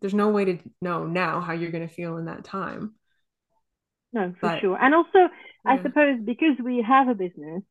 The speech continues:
Speaker 2: and we have an intent for our business and we do certain things, then you also shift things, what fits within my business and what doesn't.
Speaker 1: Yep.
Speaker 2: And I think
Speaker 1: Yep.
Speaker 2: that's actually a good test of how mature your business is, because I feel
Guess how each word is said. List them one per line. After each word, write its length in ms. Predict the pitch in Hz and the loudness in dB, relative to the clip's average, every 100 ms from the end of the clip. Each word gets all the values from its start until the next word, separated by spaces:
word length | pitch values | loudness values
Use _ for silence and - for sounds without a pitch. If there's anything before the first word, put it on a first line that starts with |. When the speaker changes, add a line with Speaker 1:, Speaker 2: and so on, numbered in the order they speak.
| - | -6
Speaker 2:
and 200 | 190 196 | -4 0
we 160 | 202 190 | 0 0
have 220 | 190 185 | 2 2
an 100 | 185 | 0
intent 540 | 220 240 - 180 170 190 | 0 0 -2 -6 -6 -10
for 120 | 180 | -8
our 100 | 170 | -6
business 380 | 175 175 165 175 180 | -6 -8 -10 -10 -10
and 120 | 180 | -6
we 100 | 185 | -6
do 140 | 180 - | -6 -8
certain 240 | 165 180 | -8 -8
things, 380 | 180 320 226 208 - - - | -6 -2 -2 -2 -6 -16 0
then 160 | 233 247 | 6 8
you 100 | 254 | 8
also 360 | 254 247 240 233 - | 6 4 0 0 -2
shift 220 | 294 302 - | -4 -4 0
things, 320 | 233 196 208 | 2 4 2
what 420 | 208 196 226 247 - _ - | 2 4 6 4 2 _ -10
fits 200 | 277 - _ | -10 -10 _
within 600 | 196 208 185 277 453 339 | -2 -2 2 4 4 4
my 120 | 202 | 0
business 400 | 190 175 165 170 - | -4 -8 -10 -14 -8
and 100 | 208 | -6
what 180 | 214 208 | -4 -2
doesn't. 360 | 294 185 - _ _ | -4 -4 -12 _ _
Speaker 1:
Yep. 100 | 339 - - | -14 -12 0
Speaker 2:
And 100 | 240 | 2
I 80 | 311 | 4
think 200 | 381 302 | 4 4
Speaker 1:
Yep. 120 | 269 | 0
Speaker 2:
that's 100 | 247 | 0
actually 680 | 233 - 240 247 233 208 - _ _ | -6 -8 -2 0 0 -2 -8 _ _
a 120 | 226 220 | -2 0
good 360 | 202 277 233 | 0 -2 -4
test 400 | - 220 214 214 | -2 2 2 0
of 100 | 208 | -6
how 180 | 202 220 | 0 2
mature 340 | 202 196 226 208 | 2 -2 -2 -2
your 140 | 190 | 2
business 320 | 202 190 175 - | 0 0 -6 -8
is, 240 | - - - | -12 -12 -8
because 260 | 202 208 | -4 0
I 120 | 202 208 | 0 -2
feel 280 | - 214 208 | -2 -2 -2